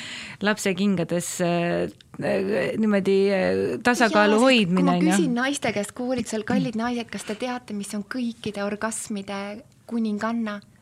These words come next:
Speaker 2: See on emakakaela orgasm. Siis enamus naised vaatavad, mis asi see on.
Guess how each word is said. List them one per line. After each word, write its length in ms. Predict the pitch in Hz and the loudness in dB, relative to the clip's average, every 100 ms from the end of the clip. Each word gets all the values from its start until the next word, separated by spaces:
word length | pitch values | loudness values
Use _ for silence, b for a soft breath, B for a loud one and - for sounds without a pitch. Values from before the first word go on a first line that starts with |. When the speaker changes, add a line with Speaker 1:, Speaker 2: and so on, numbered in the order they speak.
| b | b
Speaker 2:
See 160 | - 202 | -10 -6
on 60 | 214 | -2
emakakaela 720 | 220 214 208 - 208 208 202 | 0 -2 -4 -8 -4 -4 -4
orgasm. 480 | 202 214 220 - B B B B | -6 -8 -8 -12 B B B B
Siis 200 | - - - | -12 -10 -4
enamus 560 | 254 262 220 190 190 | -2 -2 -2 -6 -8
naised 320 | 233 233 208 208 | -6 -6 -8 -8
vaatavad, 360 | 208 208 202 | -10 -10 -10
mis 220 | 214 - | -10 -8
asi 360 | 233 240 - 196 | -10 -10 -8 -8
see 460 | 196 - 240 220 208 | -8 -8 -6 -6 -6
on. 240 | 214 214 | -6 -8